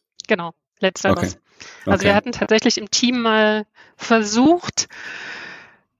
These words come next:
Speaker 1: die Vielzahl der Newsletter zu clustern und die relevanten Themen für uns rauszuziehen. Aber es liest doch jeder anders, ne? Und
Speaker 2: Mhm.
Speaker 1: hat für sich einen anderen Wissensstand oder einen anderen Anwendungsfall,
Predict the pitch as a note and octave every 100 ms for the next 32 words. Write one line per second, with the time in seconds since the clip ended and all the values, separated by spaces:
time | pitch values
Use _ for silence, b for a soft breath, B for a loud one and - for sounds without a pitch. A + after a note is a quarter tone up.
0 | _ _ _ _ _ _ - A#3 - C#4
1 | - A#3 A#3 A#3 C4+ B3 A#3 A#3 A3+ A3+
2 | A3+ A3+ A3 G#3+ - A3+ - A3+ A#3+ -
3 | B3+ B3 A#3+ G3+ A3 G#3 G#3+ G3+ G#3+ A#3
4 | - A#3 A3+ A#3 G#3+ G#3 - G3+ A3 -
5 | G3 - G3+ A3+ A3+ - G#3 - G#3 A3
6 | A3+ C4 - G#3+ - G#3+ G#3 G3 F#3+ G3
7 | D#3 F3 - - G#3 G#3+ G3 F#2 G#2 -
8 | G3+ G#3+ - G#3+ A3 A3 G#3+ G#3 G3+ -
9 | G#3 G3+ G3+ F#3+ C4 - - - A#3+ B3
10 | A#3 - G#3+ G3 G#3 G#3 G#3 G3 A3+ G3+
11 | F#3+ F#3+ - F#3+ G3